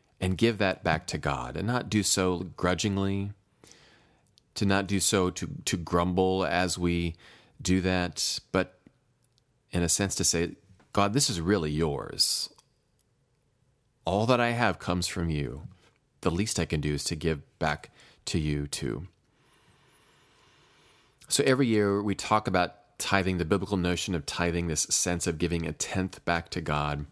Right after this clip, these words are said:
And I certainly know that not everybody in our congregation, and maybe you listening, are at that place. You have debt that you have to take care of. You are working at a job that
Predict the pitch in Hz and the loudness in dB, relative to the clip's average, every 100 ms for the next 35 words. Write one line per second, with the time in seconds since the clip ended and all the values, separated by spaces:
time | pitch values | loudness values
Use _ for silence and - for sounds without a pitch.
0 | _ - - - - - - - 104 110 | _ -12 -12 -14 -20 -20 -10 0 2 2
1 | - 143 - 98 92 80 85 82 80 - | 2 0 2 0 2 2 2 0 -2 -2
2 | 92 92 - 101 104 92 82 80 80 80 | -2 -2 0 0 2 2 0 0 -2 -2
3 | 78 85 107 104 98 82 76 71 71 87 | -2 2 2 0 -2 -2 -2 -2 -2 -2
4 | 82 82 87 82 82 82 82 - 80 76 | 0 0 0 0 -2 -2 -2 -2 -4 -4
5 | 76 82 80 82 82 80 73 - 60 58 | -4 -2 0 -2 -2 -4 -6 -6 -8 -4
6 | - - 71 76 71 - - - - - | -4 -4 -4 -4 -4 -8 -20 -20 -20 -4
7 | 78 92 - - - - - 90 90 - | 0 0 -2 -10 -12 -8 -4 0 -2 -2
8 | - 87 - 90 87 85 85 - - - | -4 -6 -4 0 0 0 -2 -6 -20 -20
9 | - - 85 82 78 78 78 71 73 76 | -18 -4 0 0 0 -2 -6 -4 -2 0
10 | 78 78 76 78 - - 98 - 95 - | 0 -2 -2 -4 -8 -12 -10 -2 -2 0
11 | 92 82 76 87 82 85 78 | 0 0 0 0 0 0 -4